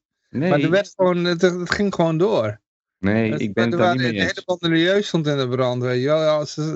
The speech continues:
Speaker 2: ja, ik, ik heb het allemaal gezien. Ik had de livestreams gezien. De, de hele straten zaten vol met mensen. En, en overal werden met stenen, eh, gegooid auto's in de brand gestoken tegen de lockdown en alles. Alleen de media,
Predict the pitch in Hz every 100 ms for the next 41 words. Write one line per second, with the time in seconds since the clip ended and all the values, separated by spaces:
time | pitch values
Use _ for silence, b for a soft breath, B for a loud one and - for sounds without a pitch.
0 | 131 117 - 120 139 151 175 208 220 214
1 | 220 - 202 165 226 _ _ _ - 139
2 | 135 123 135 143 170 - 175 165 - 151
3 | 170 165 139 135 135 139 147 - 156 165
4 | 180 - - 147 147 131 - 151 175 143
5 | 139 156 170 202 233 _ _ _ _ -
6 | - _ - 165 151 156 156 156 165 160
7 | 151 143 139 131 175 165 160 156 147 143
8 | 143 135 135 135 - 131 156 151 147 160
9 | 180 185 175 170 170 - - 180 170 170
10 | 160 156 147 139 139 139 160 - 170 165
11 | 160 156 165 196 202 - _ _ _ -
12 | 143 170 165 151 160 202 175 131 156 208